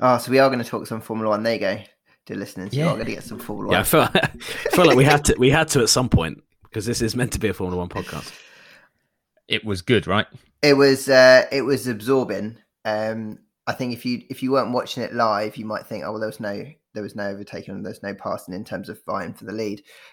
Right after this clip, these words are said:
Speaker 1: Once, um, Max got back ahead at the pit stops, but I thought it was thoroughly entertaining 'cause you just didn't know whether Lewis was gonna be able to catch him right at the end. I did feel coming into the weekend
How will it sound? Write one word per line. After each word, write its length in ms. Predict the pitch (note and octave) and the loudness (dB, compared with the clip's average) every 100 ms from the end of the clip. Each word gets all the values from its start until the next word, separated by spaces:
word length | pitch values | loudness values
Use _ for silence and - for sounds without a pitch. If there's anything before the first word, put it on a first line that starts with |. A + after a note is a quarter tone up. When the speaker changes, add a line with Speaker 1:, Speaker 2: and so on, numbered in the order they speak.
| _ _ | _ _
Speaker 1:
Once, 420 | A2+ G2+ - - - | -2 -2 -6 -16 -8
um, 360 | G#2 G2+ G#2 G#2 | -6 -4 -6 -8
Max 240 | G#2 - | -8 -10
got 220 | - - | -10 -10
back 200 | A2+ A2 | -10 -12
ahead 200 | A2+ A2 | -10 -10
at 80 | E2+ | -10
the 60 | - | -10
pit 180 | - - | -10 -8
stops, 320 | G2+ - - | -8 -8 -2
but 160 | A2+ - | 0 4
I 140 | C3+ D3 | 4 4
thought 380 | C3 G#2+ - - | 2 -2 -4 -8
it 100 | A2+ | -6
was 300 | A2 A2 - - - | -4 -6 -10 -8 -2
thoroughly 240 | B2+ G#2+ | 0 0
entertaining 460 | F2+ - F2+ E2 - | -6 -8 -10 -10 -12
'cause 240 | G#2+ G#2+ | -16 -14
you 80 | A2 | -14
just 140 | - | -12
didn't 160 | A2 D#2+ | -10 -6
know 120 | G#2+ | -6
whether 160 | G#2 G2+ | -6 -6
Lewis 300 | G#2+ G2+ - | -6 -6 -12
was 100 | G2 | -12
gonna 140 | G2 | -10
be 60 | G2+ | -10
able 100 | - | -10
to 60 | |
catch 260 | - - - | -12 -12 -10
him 120 | F#2+ | -8
right 100 | G2 | -6
at 60 | E2+ | -6
the 100 | A2 | -6
end. 240 | C3 A#2 _ _ _ _ - | -8 -10 _ _ _ _ -2
I 80 | B2+ | 0
did 200 | D3+ C3+ | 0 0
feel 200 | D3+ C3+ | 2 2
coming 220 | C#3+ C3 | 0 -2
into 160 | B2 B2 | -2 -4
the 80 | |
weekend 560 | B2 B2 - G#2 - | -4 -4 -4 -8 -10